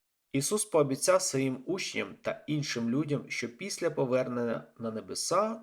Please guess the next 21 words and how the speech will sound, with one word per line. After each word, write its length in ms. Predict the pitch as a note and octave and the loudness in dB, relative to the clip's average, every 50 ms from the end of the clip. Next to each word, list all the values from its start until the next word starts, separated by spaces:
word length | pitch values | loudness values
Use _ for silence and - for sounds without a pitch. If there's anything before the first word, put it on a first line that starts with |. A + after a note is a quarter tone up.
| - - | -6 -4
Він 220 | C#3 D#3 D#3 C#3+ | -2 -2 -2 -2
пошле 340 | - A#2+ - - - F3 G3+ | -4 -6 -6 -4 -4 -2 -2
Святого 500 | - - - D3 D3 - F#3+ F3+ F#3 G3+ | -2 0 0 -2 0 0 0 0 0 -4
Духа, 440 | E3+ D3+ D3+ B2 G#2 - - - - - _ _ _ _ _ _ | -2 0 -2 -2 -2 -4 -12 -16 -16 -18 _ _ _ _ _ _
щоб 260 | - - C#3+ A#2+ A2+ | -6 -6 -4 -4 2
дати 380 | A2+ C#3+ D3+ D3+ D3+ D3 - - - - | 2 2 2 4 0 -2 -2 -2 -4 -4
їм 220 | B2+ A#2+ A#2 A2+ | -4 -2 -2 -2
силу 680 | - - - - - C#3+ D#3+ F3 F#3+ G3+ G#3+ G#3 - - | -2 -2 -2 0 2 2 2 2 2 0 -2 -2 -2 -2
у 120 | - A#2+ | 0 0
їхньому 540 | A2+ A2 A2 A2+ - - C3 C3+ C#3+ D3+ D3+ | 0 0 -2 -6 -6 -4 -2 0 0 0 0
служінні. 680 | D3 - - F3 F3+ F3 F3 F#3 D#3 A#2 G2 F2+ D2 - _ _ _ _ _ _ _ _ _ _ _ | -2 -4 -4 -6 -6 -4 -4 -4 -4 -4 -6 -10 -14 -18 _ _ _ _ _ _ _ _ _ _ _
Саме 300 | - - - G3 A3 A3 | 2 6 6 6 6 6
це 240 | G#3+ - - G#3+ G#3+ | 2 4 4 4 4
і 40 | G3+ | 4
сталося 580 | - - - C#3 C#3 C3+ C3 C3+ - - A2+ | 2 2 4 6 6 6 4 2 0 0 0
у 100 | G2+ G2+ | 0 0
день 300 | - - C3+ D3+ D3+ D3 | 0 0 0 0 0 -4
П'ятидесятниці. 1000 | - - - - A#2 A2+ A2+ - - G2+ G2 F#2+ - - G2 F#2+ - - - G2+ - - _ _ _ _ _ _ _ | -10 -10 -8 -8 -8 -6 -4 -4 -4 -4 -4 -6 -6 -8 -14 -8 -8 -8 -10 -10 -16 -18 _ _ _ _ _ _ _
П'ятидесятниця 1120 | A#2 A2+ - A#2+ G#2+ A2 G#2 - - D#3+ F#3 F#3+ F#3+ F3 E3+ D#3 D3 - - E3 D#3 - - | -6 -6 -4 -4 -4 -2 -4 0 2 2 2 2 0 -6 -12 -8 -6 -4 -4 -4 -6 -6 -8
означає 640 | C3 B2 - A2+ A2 G#2+ - - C#3+ C#3+ C#3 C#3 C3 | -8 -8 -4 -4 -4 -4 -2 0 2 2 2 2 0
п'ятдесят. 920 | - - _ - A#2+ A#2 - - A2+ A2+ - - - F#2 - - - - | -4 -10 _ -14 -14 -12 -10 -10 -8 -6 -4 -4 -2 -4 -6 -6 -12 -20